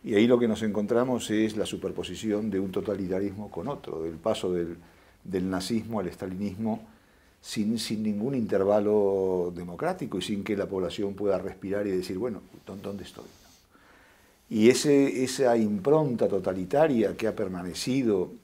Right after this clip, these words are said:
con distintos modelos, bajo distintos signos durante largas décadas, la vemos reemerger hoy en algunos lugares. Y no, yo creo que no, no es casual, de alguna manera, que países como Hungría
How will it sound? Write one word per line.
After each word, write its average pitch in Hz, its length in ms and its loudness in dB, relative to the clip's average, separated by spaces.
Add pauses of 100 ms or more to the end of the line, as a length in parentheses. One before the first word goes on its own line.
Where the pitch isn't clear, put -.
(720)
con 117 200 2
distintos 139 720 0
modelos, 113 680 2
bajo 104 240 0
distintos 110 520 -8
signos 139 320 -4
durante 87 280 -6
largas 107 340 -6
décadas, 127 540 -8 (760)
la 104 100 -6
vemos 113 280 2
reemerger 104 500 2
hoy 110 300 6 (320)
en 90 140 -8
algunos 87 360 -6
lugares. 143 440 -4
Y - 180 -6
no, 160 260 -4
yo 135 160 -8
creo 214 200 -8
que 123 120 -4
no, 117 300 -4
no 120 220 -6
es - 100 -12
casual, 113 500 -2
de 101 80 -2
alguna 101 260 -4
manera, 104 380 -2 (1040)
que 101 140 -2
países 101 320 6
como 90 240 -2
Hungría 95 580 0